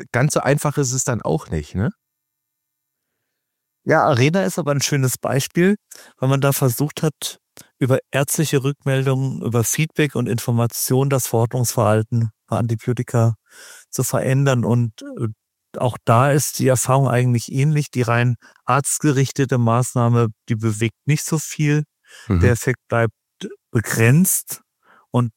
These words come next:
Speaker 2: das funktioniert überhaupt alles nur, wenn's im Alltag andockt. Und genauso ist es eben auch hier in der Studie. Also, wenn man nur den Arzt adressiert, passiert wenig.
Speaker 1: Mhm.
Speaker 2: Man könnte auch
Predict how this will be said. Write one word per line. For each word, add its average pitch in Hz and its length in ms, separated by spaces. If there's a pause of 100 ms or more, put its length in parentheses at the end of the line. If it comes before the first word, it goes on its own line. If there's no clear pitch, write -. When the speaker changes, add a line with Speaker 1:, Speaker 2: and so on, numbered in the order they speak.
(500)
Speaker 2:
das - 160
funktioniert 127 480 (280)
überhaupt 123 500
alles 120 320
nur, 127 200
wenn's 117 220
im 110 120
Alltag 113 400
andockt. 120 540 (1300)
Und 139 200
genauso 117 420
ist 107 180
es 113 120
eben 107 220
auch - 200
hier 143 160
in 131 80
der 123 100
Studie. 113 480 (120)
Also, 113 440 (180)
wenn 113 120
man 113 100
nur 117 120
den 110 160
Arzt 110 260
adressiert, 113 540 (180)
passiert - 440
wenig. 160 420
Speaker 1:
Mhm. 107 240 (840)
Speaker 2:
Man 131 180
könnte 151 280
auch 123 100